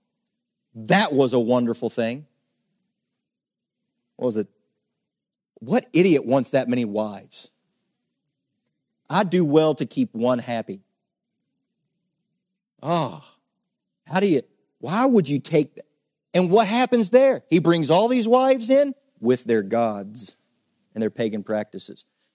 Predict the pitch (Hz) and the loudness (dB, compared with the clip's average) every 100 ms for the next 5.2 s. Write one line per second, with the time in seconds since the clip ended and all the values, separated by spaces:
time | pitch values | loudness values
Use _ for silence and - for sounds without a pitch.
0 | - 131 139 151 151 123 101 131 135 123 | -6 -2 0 0 0 0 0 -2 -2 -2
1 | 117 120 - 117 - - 180 - _ _ | -4 -4 -6 -8 -8 -6 -6 -6 _ _
2 | 117 143 - _ _ _ _ _ _ _ | -4 -4 -6 _ _ _ _ _ _ _
3 | _ _ _ _ _ _ - 147 165 175 | _ _ _ _ _ _ 0 2 4 2
4 | 196 165 165 165 151 143 156 147 143 220 | 2 2 4 4 2 4 4 4 2 2
5 | 113 | 0